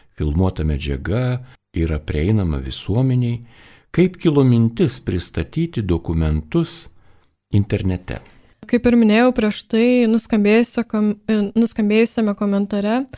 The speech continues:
Speaker 2: atsakydama jūsų klausimą apie su Jurgiu Matulaičiu susijusius dokumentus,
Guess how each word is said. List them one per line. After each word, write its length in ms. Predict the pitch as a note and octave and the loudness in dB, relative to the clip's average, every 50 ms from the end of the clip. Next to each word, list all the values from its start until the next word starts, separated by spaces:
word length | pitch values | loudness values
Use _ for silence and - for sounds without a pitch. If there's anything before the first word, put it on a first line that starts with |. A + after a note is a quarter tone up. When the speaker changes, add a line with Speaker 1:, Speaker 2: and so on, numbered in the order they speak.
| - - - - - _ _ _ | -20 -20 -20 -20 -20 _ _ _
Speaker 2:
atsakydama 600 | A#3 A3 - A#3 G#3+ - B3+ B3 C4 B3 A3+ G#3+ G#3 | -4 -2 -2 -2 -2 0 2 2 4 4 4 4 4
jūsų 300 | G#3 A#3+ B3+ - - B3+ - | 4 2 2 0 -2 -4 -2
klausimą 560 | G#3 G3 G3 A#3+ C4 - - B3 A#3 A3+ A3 | 2 2 4 2 2 2 0 2 2 2 0
apie 160 | A3 A3 G#3+ G#3+ | 0 0 -2 -2
su 180 | - - A3+ G#3+ | -2 -2 -2 0
Jurgiu 320 | G#3 G#3+ A3+ A#3 A#3 A#3 | 2 2 2 2 2 2
Matulaičiu 560 | A3 G#3+ G#3+ A3 G#3 G#3 G#3+ A3+ A#3+ - A#3 | 2 0 0 0 2 2 2 2 2 0 -4
susijusius 720 | - - - - - - A#3 A#3 A#3+ A3+ - - G#3+ G3+ G3 | -6 -6 -8 -8 -4 -2 0 0 0 0 -2 -6 -8 -6 -6
dokumentus, 840 | G#3 G3 G3 - G#3+ G3+ G3 F#3+ G3 G3 - A3+ C#4 E4 - - | -6 -6 -4 -2 -2 -2 -2 -2 -4 -4 -2 -2 -2 -2 -4 -8